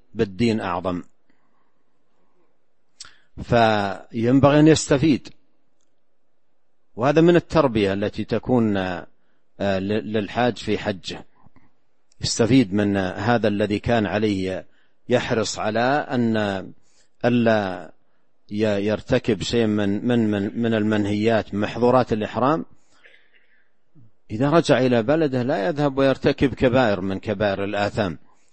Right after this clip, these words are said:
وعظائم من عظائم الذنوب، ويذكر نفسه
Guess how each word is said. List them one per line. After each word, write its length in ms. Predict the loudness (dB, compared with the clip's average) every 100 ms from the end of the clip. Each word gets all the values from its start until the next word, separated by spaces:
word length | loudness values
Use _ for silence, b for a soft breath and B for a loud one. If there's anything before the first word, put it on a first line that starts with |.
| _ _ -2
وعظائم 500 | 2 4 4 4 2
من 160 | 0
عظائم 440 | -2 -2 0 0 0
الذنوب، 640 | -2 -4 -4 -2 -2 -4 -10 _ _ _ -2
ويذكر 540 | 2 6 6 4 2 4
نفسه 640 | 2 2 -2 0 0 -2